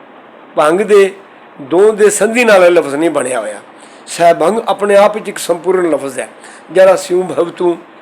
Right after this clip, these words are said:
ਸੰਸਕ੍ਰਿਤ ਦੇ ਸਿਉਂ ਭਵ ਤੋਂ ਸਹਿਭੰਗ ਬਣਿਆ। ਲਿਹਾਜ਼ਾ ਇਸ ਨੂੰ ਸਹਿਭੰਗ ਬੋਲਣ ਦੀ ਥਾਂ ਸਹਿਭੰਗ ਬੋਲੀਏ ਅਸੀਂ,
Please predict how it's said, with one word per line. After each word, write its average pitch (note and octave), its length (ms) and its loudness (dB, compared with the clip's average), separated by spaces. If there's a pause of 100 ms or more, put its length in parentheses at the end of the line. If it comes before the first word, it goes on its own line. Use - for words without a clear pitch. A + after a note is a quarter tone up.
(140)
ਸੰਸਕ੍ਰਿਤ E3+ 440 -4
ਦੇ F3 100 -2
ਸਿਉਂ F#3 240 -6
ਭਵ D#3+ 260 -8
ਤੋਂ D#3+ 220 -10 (460)
ਸਹਿਭੰਗ D3+ 480 0
ਬਣਿਆ। A#2+ 280 -8 (500)
ਲਿਹਾਜ਼ਾ F3 260 2
ਇਸ A#3 220 -4
ਨੂੰ B3+ 120 -4
ਸਹਿਭੰਗ G#3+ 640 0
ਬੋਲਣ G3 360 0
ਦੀ A3+ 100 -2
ਥਾਂ D3 280 -2 (320)
ਸਹਿਭੰਗ E3 500 -2
ਬੋਲੀਏ E3+ 480 0
ਅਸੀਂ, D3 260 -10